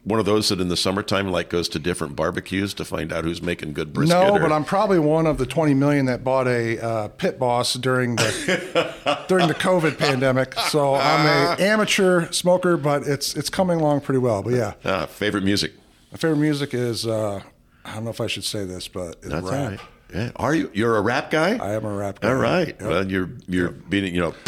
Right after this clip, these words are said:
Speaker 2: But
Speaker 1: probably
Speaker 2: that
Speaker 1: a little
Speaker 2: being
Speaker 1: more,
Speaker 2: said, I
Speaker 1: yeah.
Speaker 2: love jazz. I play saxophone, so I love
Speaker 1: Oh,
Speaker 2: jazz.
Speaker 1: really?
Speaker 2: You know, I love
Speaker 1: Okay.
Speaker 2: country. I love a lot of types of
Speaker 1: Yeah,
Speaker 2: music.
Speaker 1: see, my wife and I are smooth jazz fo-, uh,
Speaker 2: Yeah.
Speaker 1: fans, and we're
Speaker 2: Charlie
Speaker 1: big
Speaker 2: Parker,
Speaker 1: saxophone, Charlie
Speaker 2: Coltrane,
Speaker 1: Parker, but
Speaker 2: yeah.
Speaker 1: and modern, uh, we love Boney James, uh,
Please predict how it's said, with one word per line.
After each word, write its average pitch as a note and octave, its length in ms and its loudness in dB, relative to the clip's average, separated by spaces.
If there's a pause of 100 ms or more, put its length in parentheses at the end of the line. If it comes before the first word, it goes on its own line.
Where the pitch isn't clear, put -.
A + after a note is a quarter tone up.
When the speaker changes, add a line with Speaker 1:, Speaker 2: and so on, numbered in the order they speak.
(140)
Speaker 2:
But F3 80 2
Speaker 1:
probably E3 180 4
Speaker 2:
that F#3+ 120 6
Speaker 1:
a - 20 2
little F3+ 140 4
Speaker 2:
being D3+ 60 2
Speaker 1:
more, F3+ 120 2
Speaker 2:
said, D#3 200 4
I C#3 100 4
Speaker 1:
yeah. C3+ 60 2
Speaker 2:
love C3+ 140 0
jazz. A#2+ 400 0
I A#2 80 2
play A#2 220 -2
saxophone, A2+ 720 -2
so G2+ 260 -4
I G#2 60 -2
love G#2 180 -2
Speaker 1:
Oh, F#3+ 80 4
Speaker 2:
jazz. A#3 80 4
Speaker 1:
really? C#4 320 4
Speaker 2:
You - 280 -8
know, - 0 -
I G#2 180 -4
love - 0 -
Speaker 1:
Okay. C#3+ 200 0 (100)
Speaker 2:
country. A#2 220 -4
I F#3 100 0
love G#3+ 200 2
a E3+ 60 0
lot C3 180 2
of A2+ 60 -6
types A2 260 -8
of G#2+ 80 -8
Speaker 1:
Yeah, G2+ 120 0
Speaker 2:
music. G#2 160 0
Speaker 1:
see, A#2+ 60 2
my G2+ 140 2
wife G#2 240 2
and G2+ 80 0
I F2+ 60 2
are E2+ 80 0
smooth F#2 340 0
jazz E2+ 300 0
fo-, F2 360 -4
uh, D#2 160 -2
Speaker 2:
Yeah. E3+ 200 2
Speaker 1:
fans, F2 340 -2
and D#2+ 140 -2
we're D#2 80 -2
Speaker 2:
Charlie - 180 2
Speaker 1:
big - 80 -4
Speaker 2:
Parker, C#3 320 0
Speaker 1:
saxophone, F2 380 -2
Charlie D2+ 260 -4
Speaker 2:
Coltrane, F2 220 0
Speaker 1:
Parker, C#3+ 240 0
but E2+ 160 0
Speaker 2:
yeah. D#3+ 140 -6 (260)
Speaker 1:
and F2+ 200 -2
modern, G2 520 0
uh, D#2+ 560 0
we D#2+ 100 -2
love D#2+ 220 2
Boney E2 180 0
James, F2 500 -4
uh, D2+ 380 -4